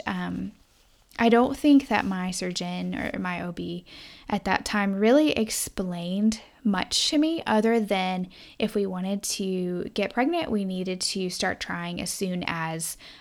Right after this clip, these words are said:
um, I was healed from the surgery. And so we did that. Um, I also ended up changing physicians during that time because I had a friend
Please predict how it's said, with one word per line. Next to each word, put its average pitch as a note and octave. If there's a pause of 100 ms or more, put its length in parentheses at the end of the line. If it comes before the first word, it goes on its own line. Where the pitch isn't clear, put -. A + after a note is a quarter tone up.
(140)
um, E3
I E3+
was F3+
healed F3+
from -
the -
surgery. - (960)
And A3+
so G3+
we G#3+
did F3+
that. E3+ (440)
Um, G3
I G#3
also A3
ended A3
up A3
changing A3+
physicians G#3+
during G3
that G3+
time G3+
because F#3+
I F3+
had F3+
a F#3
friend B3